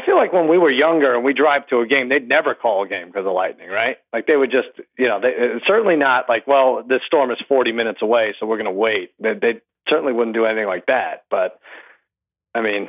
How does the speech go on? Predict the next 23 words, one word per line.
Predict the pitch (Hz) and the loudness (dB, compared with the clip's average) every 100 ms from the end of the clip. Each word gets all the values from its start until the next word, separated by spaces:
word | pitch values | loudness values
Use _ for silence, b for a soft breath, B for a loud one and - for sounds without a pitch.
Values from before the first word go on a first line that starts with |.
| - | -4
I | 123 | 0
guess | 135 135 | 0 0
it | |
would | 123 110 | -2 0
be | 120 | 2
the | 120 | 2
N | 113 | 0
F | 104 | 0
L's | 113 104 | -2 -2
luck | 107 113 101 - | 0 0 0 -6
that | 104 | -8
some | 110 | -6
cheerleader | 95 127 110 104 101 98 | -2 0 0 0 -2 -2
gets | 123 - | -6 -4
struck | 117 98 - | -4 -4 -6
in, | 110 | -12
in | 110 - | -12 -8
the | 113 | -8
middle | 104 110 98 | -2 -2 0
of | |
a | 101 | 0
routine. | 101 - 117 95 87 | -2 -2 -6 -6 -6
But, | 95 90 | -4 -4